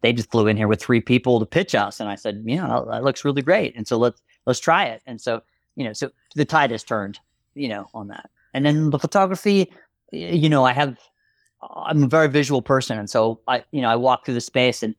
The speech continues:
you know, much to the chagrin of my assistant general manager today,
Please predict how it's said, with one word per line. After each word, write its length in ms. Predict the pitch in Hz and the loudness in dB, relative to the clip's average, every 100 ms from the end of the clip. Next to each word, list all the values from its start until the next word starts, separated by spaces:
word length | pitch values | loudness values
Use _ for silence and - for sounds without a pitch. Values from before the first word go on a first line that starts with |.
| _ _ | _ _
you 100 | - | 0
know, 200 | 131 113 - 139 | 2 2 -2 -2
much 320 | 127 123 - | -2 -2 -6
to 80 | 117 | -4
the 120 | 123 | -4
chagrin 460 | - 120 123 131 | -4 0 2 2
of 100 | 123 - | 0 0
my 280 | 110 110 - 123 | 2 0 -2 -6
assistant 360 | - 127 120 | -4 -4 0
general 220 | 127 123 | 0 2
manager 360 | 123 160 208 151 | 2 4 4 2
today, 420 | - 143 135 139 | 2 2 4 2